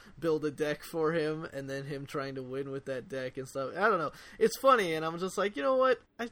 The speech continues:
think I should finally try this game." And sure enough, this game is actually s-, really, really fun. It's a really fun game and pretty addicting.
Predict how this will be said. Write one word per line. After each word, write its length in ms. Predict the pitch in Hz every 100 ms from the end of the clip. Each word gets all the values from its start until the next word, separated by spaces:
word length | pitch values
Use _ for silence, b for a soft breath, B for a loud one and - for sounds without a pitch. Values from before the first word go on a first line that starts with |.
| -
think 200 | 202 170
I 80 | 170
should 180 | 160
finally 300 | - 147 147
try 220 | 151 165 147
this 160 | 135
game." 260 | - 135 131 B B B
And 180 | 180 202
sure 240 | - 240 254
enough, 260 | 254 214 -
this 240 | 151 170
game 400 | - 165 170 170 -
is 180 | 131 127 127
actually 440 | 123 - - 131
s-, 140 | 123 - _ -
really, 260 | 131 135 135
really 180 | 143 147
fun. 360 | 156 160 143 - -
It's 180 | 135 -
a 100 | 139
really 280 | 147 151 151
fun 300 | 160 151 151
game 360 | 156 156 151
and 300 | - 135 131
pretty 360 | - 202 202 196
addicting. 580 | 165 202 196 180 156